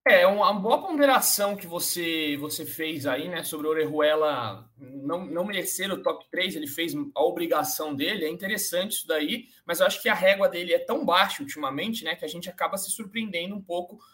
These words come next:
quando ele faz, é, algo um pouquinho acima só da, da média dele. E ontem a gente, eu tava lá, né, no Bruno José Daniel no estádio, e ele foi bastante aplaudido por alguns torcedores. Tiveram outros ali que o, o banco de reservas é muito próximo,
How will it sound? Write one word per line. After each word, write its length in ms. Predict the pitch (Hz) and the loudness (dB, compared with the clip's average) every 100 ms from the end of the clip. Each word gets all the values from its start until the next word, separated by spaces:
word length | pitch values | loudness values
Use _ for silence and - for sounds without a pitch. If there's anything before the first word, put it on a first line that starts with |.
| _ - | _ -2
quando 160 | 185 | 0
ele 120 | 185 | 0
faz, 680 | 185 180 175 180 190 147 - - _ _ | -2 2 2 2 -2 -4 -8 -12 _ _
é, 200 | 147 - | 0 2
algo 400 | 127 165 180 196 | 2 0 0 -4
um 360 | 175 160 147 - - - | -4 -4 -6 -10 -18 -6
pouquinho 460 | 339 285 - 320 262 | -4 -2 -2 2 2
acima 460 | 196 - 202 185 | 2 -2 -2 -2
só 240 | - 262 269 | 2 2 4
da, 140 | 160 | 2
da 200 | - 170 | 0 0
média 320 | 175 185 208 | 0 0 -2
dele. 480 | 147 170 151 120 113 - - | -2 -2 -2 -2 -6 -10 -12
E 120 | 170 | 2
ontem 520 | 175 202 226 220 185 156 | 4 4 0 -4 -2 -2
a 80 | |
gente, 280 | 156 151 - | -4 -6 -6
eu 120 | 156 | -2
tava 240 | 156 156 147 | 2 4 6
lá, 180 | 165 202 | 4 4
né, 140 | 165 | 0
no 120 | 151 | -2
Bruno 220 | 143 156 | -4 -4
José 220 | 143 139 139 | -4 -4 -2
Daniel 320 | 139 135 143 | -2 -2 -2
no 40 | |
estádio, 520 | 139 - 120 135 208 - _ _ | -6 0 2 2 0 -14 _ _
e 60 | 139 | 0
ele 80 | 143 | 0
foi 180 | - 180 | 0 2
bastante 400 | 185 - 226 262 | 2 0 -4 -2
aplaudido 560 | - 220 147 190 185 | 2 2 0 -6 -8
por 120 | 170 | 0
alguns 280 | 156 156 156 | 0 0 -6
torcedores. 540 | 156 143 147 151 190 - | -8 -6 -8 -6 -4 -2
Tiveram 260 | 226 254 | 0 2
outros 400 | 190 196 - 143 | 0 -2 -4 -4
ali 180 | 147 156 | -4 -4
que 160 | - 156 | -6 -6
o, 80 | |
o 140 | 143 139 | -6 -4
banco 240 | 151 156 | -4 -4
de 80 | - | -6
reservas 380 | 143 156 143 - | -4 -2 -2 -6
é 60 | |
muito 300 | 143 196 226 | -6 -8 -10
próximo, 480 | - 165 226 - - | -4 2 4 2 -8